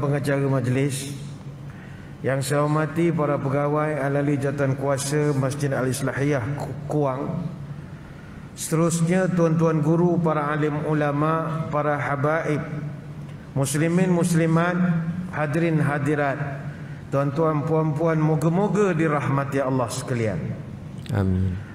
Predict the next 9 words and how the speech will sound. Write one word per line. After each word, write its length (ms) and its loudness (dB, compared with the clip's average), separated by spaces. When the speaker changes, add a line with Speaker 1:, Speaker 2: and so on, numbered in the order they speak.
Speaker 1:
Malam 320 2
ini 320 2
saya 240 4
diminta 560 2
menyampaikan 960 2
satu 320 0
tajuk, 560 0
iaitu 400 0
fitnah 640 0